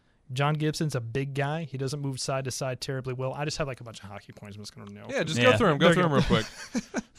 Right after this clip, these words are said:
Speaker 1: Well, I
Speaker 2: We're
Speaker 1: was
Speaker 2: actually
Speaker 1: on,
Speaker 2: talking stats on this show,
Speaker 1: I was on
Speaker 2: Kyle.
Speaker 1: with Johnny, and J-, Jenna, I, I know Johnny was kinda under the weather. He powered through it like a champ, like he normally does. But, you know, I was just like, I was trying to give him as much, you know, much material as he could, and,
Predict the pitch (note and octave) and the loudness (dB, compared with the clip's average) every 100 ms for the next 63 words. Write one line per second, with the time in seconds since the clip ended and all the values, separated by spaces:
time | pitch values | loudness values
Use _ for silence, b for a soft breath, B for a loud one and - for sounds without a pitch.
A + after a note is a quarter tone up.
0 | - - C#3+ B B - A#3 G#3 C4+ A#3+ | -10 -2 -2 B B 4 6 8 6 6
1 | E3 C#3+ C#3 A#2 C3+ D#3 - A#2 A2+ - | 6 6 4 2 6 6 4 0 -2 2
2 | F#3 F3 C4+ A#3 C3+ D#3 A3+ F3 C#3 B2 | 4 8 8 8 6 4 4 2 0 -2
3 | C3 C#3 E3 D#3 C#3 C#3+ C#3 C#3 C3 C3 | -4 0 2 2 2 0 -2 -4 -4 0
4 | E3 D3 C#3+ D#3+ C#3+ D3+ C#3+ C#3+ B2 D3 | 0 2 2 2 0 0 2 0 0 0
5 | C#3+ C#3+ - D3 C3+ - D3+ C3 A2+ - | 0 -2 -2 -2 -2 0 -2 -2 -6 -6
6 | C#3+ C#3+ A#2 A2 C3 D#3 A#2+ G#2 G2+ G2 | -6 -4 -4 -6 -4 -4 -4 -6 -8 -8
7 | A2 A#2+ A#2 C3 B2+ C3 - A#2+ A2 - | -8 -6 -6 -6 -6 -8 -6 -6 -8 -8
8 | C3+ B2 D3 C3+ B2+ C3+ C3 B2+ B2 C#3 | -8 -4 0 0 0 0 0 -2 -4 -4
9 | B2 - B2+ A2+ G#2+ C3+ C3+ - B2+ C3+ | -4 -6 -6 -8 -8 -6 -6 -6 -6 -6
10 | A2+ A2 C#3 A#2+ A2+ A2+ | -8 -8 -8 -8 -10 -14